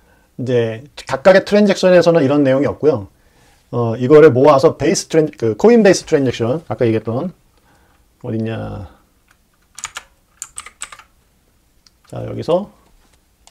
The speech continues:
이쪽이죠. 예, 코인 베이스 트랜잭션. 이 코인 베이스 트랜잭션에 보면 이제 요거 총합한 트랜잭션 피, 그다음에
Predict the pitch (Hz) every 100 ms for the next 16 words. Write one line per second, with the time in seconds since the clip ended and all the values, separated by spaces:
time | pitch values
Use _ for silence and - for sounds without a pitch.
0 | _ _ _ _ _ _ _ _ _ 120
1 | 123 110 104 113 107 107 104 113 _ 170
2 | 196 170 - 143 113 - 113 - 196 190
3 | 170 - 143 143 131 131 113 123 107 120
4 | 117 110 175 180 - 151 127 _ _ -
5 | 185 170 143 - 175 110 - 127 143 170